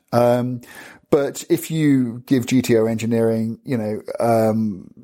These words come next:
six hundred grand and wait eighteen months, you can have a short wheelbase. Um, it,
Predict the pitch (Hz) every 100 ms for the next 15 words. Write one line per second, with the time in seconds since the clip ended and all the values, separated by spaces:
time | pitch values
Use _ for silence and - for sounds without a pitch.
0 | 110 147 120 123 113 123 147 135 113 117
1 | 113 - 120 135 131 135 127 - - 135
2 | 151 151 151 175 156 208 180 277 175 -
3 | - - 135 120 117 117 110 131 107